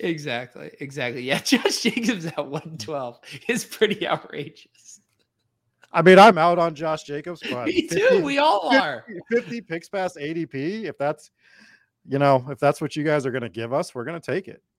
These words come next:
Speaker 2: We get Walker twenty-three picks past A D P as well. I mean, look at our, look at all of our running backs.
Speaker 1: I mean,
Speaker 2: We
Speaker 1: this
Speaker 2: get
Speaker 1: team would be the absolute nuts if we had Miles Sanders instead of Rhamondre
Speaker 2: That's
Speaker 1: Stevenson.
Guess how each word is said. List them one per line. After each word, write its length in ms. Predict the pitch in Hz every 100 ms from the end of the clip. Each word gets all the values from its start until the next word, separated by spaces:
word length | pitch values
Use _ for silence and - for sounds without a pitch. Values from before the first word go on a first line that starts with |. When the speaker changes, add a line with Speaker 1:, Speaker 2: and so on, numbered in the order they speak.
| _ _ _ _
Speaker 2:
We 100 | 117
get 140 | 165 185
Walker 560 | 123 127 202 139 104 - -
twenty-three 680 | - 143 139 120 131 120 107
picks 340 | - 113 -
past 260 | 107 104 -
A 160 | 107
D 160 | 98 98
P 240 | 107 101
as 140 | 98 98
well. 120 | 127
I 40 | 123
mean, 140 | 123
look 140 | 156 220
at 60 |
our, 180 | 226 165 143
look 120 | 156
at 120 | 208 -
all 200 | 135 190
of 100 | 107
our 120 | 104
running 260 | 101 101 98
backs. 400 | 101 - - - _ _ _ _
Speaker 1:
I 80 | 160
mean, 140 | 196 190
Speaker 2:
We 80 |
Speaker 1:
this 80 | 135
Speaker 2:
get 100 | 156
Speaker 1:
team 120 | 233
would 160 | 214 165
be 100 | 185
the 180 | 156 156
absolute 520 | 143 147 - 147 143
nuts 300 | 127 123 -
if 120 | 113
we 80 | 123
had 140 | 113
Miles 320 | 113 113 117 -
Sanders 480 | 110 110 110 139
instead 380 | - 143 - 113
of 100 | 117
Rhamondre 300 | 120 107 110
Speaker 2:
That's 280 | 214 226 220
Speaker 1:
Stevenson. 320 | 117 117 123